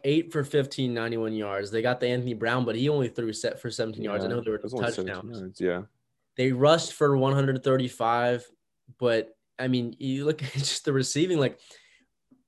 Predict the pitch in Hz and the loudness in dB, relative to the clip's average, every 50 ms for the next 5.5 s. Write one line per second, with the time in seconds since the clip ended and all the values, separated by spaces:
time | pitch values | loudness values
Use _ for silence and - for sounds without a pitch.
0 | _ _ _ - - 151 165 165 165 - - - 156 151 170 165 175 170 175 170 | _ _ _ -6 0 4 6 6 6 4 2 0 2 2 2 2 2 0 2 2
1 | 165 156 147 135 143 147 143 147 147 131 123 113 135 135 135 127 131 120 113 - | 4 4 2 2 2 2 2 2 2 0 0 2 2 2 2 4 2 0 2 0
2 | 131 120 113 95 71 101 147 165 156 131 127 151 202 208 202 170 147 120 151 196 | -4 -4 -4 -6 -4 0 0 0 0 2 2 2 2 2 2 -2 0 2 2 0
3 | 247 247 - - - 127 120 120 127 151 160 160 151 151 147 139 139 131 131 160 | 0 -2 -6 -4 -2 0 0 2 2 2 2 2 0 0 0 0 0 0 0 0
4 | 180 160 131 120 123 123 123 131 135 135 131 131 139 165 160 147 131 120 117 110 | 0 0 0 -2 -2 -4 -6 -4 -2 -2 0 2 2 2 2 2 2 2 -2 -4
5 | 110 113 110 107 117 117 90 - - | -4 -6 -4 -4 -4 -6 -6 -8 -12